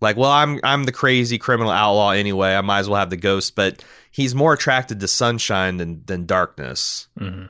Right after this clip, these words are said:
Speaker 1: which explains his fixation with Ethelreda, you know?
Speaker 2: Yeah.
Speaker 1: Um, Lemuel comes out and explains that there's a ton of merchandise in the, the ha-, home, and he's gonna be staying here. You, you, you gotta, f-,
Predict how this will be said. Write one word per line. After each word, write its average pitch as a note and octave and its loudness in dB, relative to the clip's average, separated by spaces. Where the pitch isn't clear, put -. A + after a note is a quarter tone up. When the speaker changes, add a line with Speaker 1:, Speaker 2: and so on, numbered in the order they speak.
Speaker 1:
which G#2 -4
explains A2 0
his G#2 -2
fixation G2+ -2
with F2 -4
Ethelreda, F2 -4
you D#2+ -8
know? D#2+ -8
Speaker 2:
Yeah. F2 -2
Speaker 1:
Um, F#2 0
Lemuel C#3+ 2
comes D#3+ 2
out A#2+ 6
and G#2+ -6
explains A#2 0
that G#2 -8
there's G#2+ 0
a G2+ -2
ton C#3 0
of A#2 -4
merchandise G2+ 0
in F#2+ -6
the, F2 -4
the F2 0
ha-, F#2+ -4
home, F#2+ 0
and F#2 -4
he's A2 -4
gonna G#2 0
be F#2+ -4
staying F#2+ 0
here. F#2 0
You, B2 -2
you, D3 -2
you F#3 -6
gotta, A3 4
f-, - -6